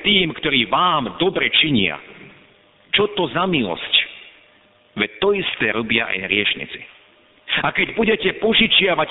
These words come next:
tým, o ktorých sa úfate, že vám vrátia, čo to za milosť? Veď aj hriešnici požičiavajú hriešnikom,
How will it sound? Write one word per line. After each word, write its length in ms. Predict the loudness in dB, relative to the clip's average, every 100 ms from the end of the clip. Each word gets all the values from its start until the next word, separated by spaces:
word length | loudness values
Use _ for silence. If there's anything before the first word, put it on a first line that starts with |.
| 0
tým, 320 | 2 4 2 0
o 320 | -6 -4 -4
ktorých 400 | 0 0 0 -2
sa 240 | -4 -2
úfate, 560 | 0 2 2 0 0 -2 -4 -2
že 160 | 0 2
vám 240 | 2 0
vrátia, 640 | 0 0 0 0 0 -2 -4 -18 -20 -20 -20 -20 _ _ _ _ -4
čo 160 | 0 0
to 240 | -2 -4 -2 -2
za 80 | 0
milosť? 460 | -2 -2 -4 -4 0 0 -2 -20 -20 _ _ _ _ _ -4
Veď 160 | -2 0
aj 60 | -2 0
hriešnici 520 | 2 0 0 -2 -2 -4
požičiavajú 560 | -2 2 2 2 0 -2
hriešnikom, 680 | 0 2 2 -2 -2 -2